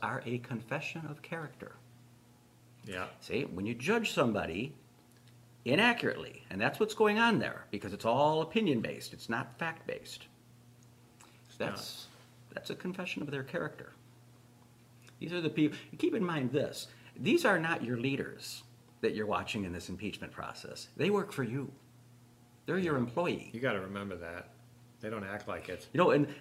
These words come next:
Speaker 1: the one who is so humble, who they say he's so arrogant, is President Trump. He knows he works for the American people. That's why he's doing this.
Speaker 2: That's why he
Speaker 1: He's
Speaker 2: tweets out to them daily.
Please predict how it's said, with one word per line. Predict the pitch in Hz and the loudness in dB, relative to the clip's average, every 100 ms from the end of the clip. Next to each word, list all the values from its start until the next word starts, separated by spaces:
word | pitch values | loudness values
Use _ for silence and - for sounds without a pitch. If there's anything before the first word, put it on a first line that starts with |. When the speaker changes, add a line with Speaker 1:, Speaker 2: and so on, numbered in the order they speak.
| - | 4
Speaker 1:
the | 170 | 8
one | 233 | 10
who | 214 | 10
is | 185 - | 6 6
so | - 226 | 4 4
humble, | 226 202 220 113 117 - | 6 4 4 4 2 0
who | - 143 | 2 6
they | 139 | 6
say | 135 208 220 | 6 4 4
he's | 202 185 | 2 -2
so | - - | 0 0
arrogant, | 202 240 123 131 - - | 2 2 2 0 -4 -2
is | 185 | -2
President | 185 226 233 226 220 | 4 4 4 2 2
Trump. | - 302 - - - - | 0 0 -4 -8 -20 2
He | 269 | 6
knows | 262 254 359 285 | 8 8 8 8
he | 175 | 6
works | 135 135 131 | 6 6 4
for | - | 0
the | 127 | 2
American | 127 107 107 107 | 2 2 0 -2
people. | 120 101 - | -2 -2 0
That's | 143 165 - | 0 2 4
why | 190 | 4
he's | 208 165 | 4 0
doing | - 190 254 135 | 4 6 6 4
this. | - - | -4 -8
Speaker 2:
That's | - | -2
why | 143 | 2
he | 131 | 2
Speaker 1:
He's | - | 2
Speaker 2:
tweets | 156 147 151 | 4 4 6
out | 143 156 | 6 4
to | 123 | 0
them | 101 98 | 0 -2
daily. | 107 101 98 92 | -2 0 0 -4